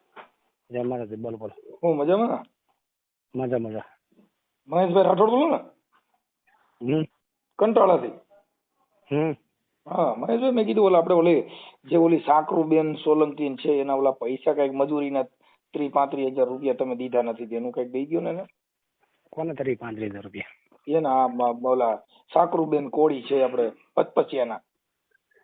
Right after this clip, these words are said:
Speaker 1: હમ, તમે ક્યાંથી બોલો?
Speaker 2: હે, હું રામોદથી મનસુખભાઈ રાઠોડ બોલું.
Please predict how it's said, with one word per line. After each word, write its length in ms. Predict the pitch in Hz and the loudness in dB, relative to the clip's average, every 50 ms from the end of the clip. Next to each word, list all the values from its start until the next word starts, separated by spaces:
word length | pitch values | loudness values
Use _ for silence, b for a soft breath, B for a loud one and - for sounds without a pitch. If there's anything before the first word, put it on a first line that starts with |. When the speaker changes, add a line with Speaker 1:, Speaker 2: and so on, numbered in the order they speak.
| _ _ _ - 131 | _ _ _ -4 -2
Speaker 1:
હમ, 220 | 131 131 120 110 | -2 0 -2 -2
તમે 300 | 110 - 135 139 147 156 | -4 -4 -2 -2 -2 0
ક્યાંથી 220 | 156 185 170 - | -2 -4 -4 -2
બોલો? 220 | 165 147 143 156 175 - _ _ _ _ _ _ _ _ _ _ _ - | -4 -4 -4 -4 -6 -10 _ _ _ _ _ _ _ _ _ _ _ -4
Speaker 2:
હે, 100 | 190 220 | -4 -4
હું 320 | 208 185 147 170 196 202 | -4 -2 0 2 2 4
રામોદથી 380 | 190 175 196 214 214 170 - 220 | 4 4 4 4 2 2 0 0
મનસુખભાઈ 440 | 185 185 196 180 196 196 180 196 | 0 0 0 0 0 2 4 6
રાઠોડ 320 | 175 160 160 165 165 165 147 | 8 6 6 6 4 0 2
બોલું. 260 | 127 127 123 117 110 | 2 -4 -4 -4 -8